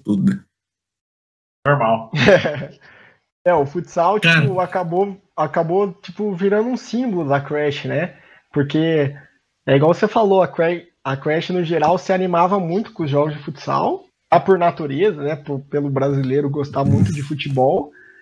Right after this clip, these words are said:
Speaker 3: Mas também os resultados, eu acho, como jogador do time também, eu acho que, tipo, os, os dois se ajudaram muito, sabe? O time chegou onde chegou pelo apoio que a Crash teve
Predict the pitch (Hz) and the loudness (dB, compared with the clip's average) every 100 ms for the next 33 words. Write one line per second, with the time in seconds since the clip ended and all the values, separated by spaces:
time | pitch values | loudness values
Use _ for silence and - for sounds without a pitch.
0 | - - _ _ 147 143 156 - 175 175 | -20 -20 _ _ 0 2 2 2 2 2
1 | 180 175 180 160 - 170 202 294 269 - | -2 0 -2 -2 2 2 2 -2 -10 -6
2 | 165 175 170 180 170 135 139 _ - 180 | 2 2 2 -4 -10 -10 -14 _ 0 2
3 | 202 190 175 156 175 170 139 185 208 143 | 2 2 2 0 -2 -4 -6 -4 -4 -4
4 | 147 151 202 190 170 165 180 156 - _ | -4 -2 0 2 2 0 -10 -12 -14 _
5 | _ _ _ _ _ _ 139 170 170 139 | _ _ _ _ _ _ -6 -2 -2 -2
6 | 135 170 147 139 151 220 262 226 - - | -4 -4 -2 0 4 4 2 -4 -10 -20
7 | _ _ _ - _ _ - 180 - - | _ _ _ -20 _ _ 2 2 2 -6
8 | _ - 156 180 202 196 202 170 - 131 | _ -6 0 4 4 2 -2 -4 -6 -6
9 | 123 135 143 139 202 269 320 359 320 - | -6 -8 -8 -6 -6 -4 -4 -4 -4 -4
10 | 185 165 190 196 196 165 160 156 143 - | -2 0 -2 -2 -4 -4 -4 -4 -6 0
11 | 165 175 160 - 165 233 247 160 147 147 | 2 4 2 0 0 0 -2 -8 -6 -6
12 | 143 - 135 170 208 311 | -6 -8 -6 -6 -6 -8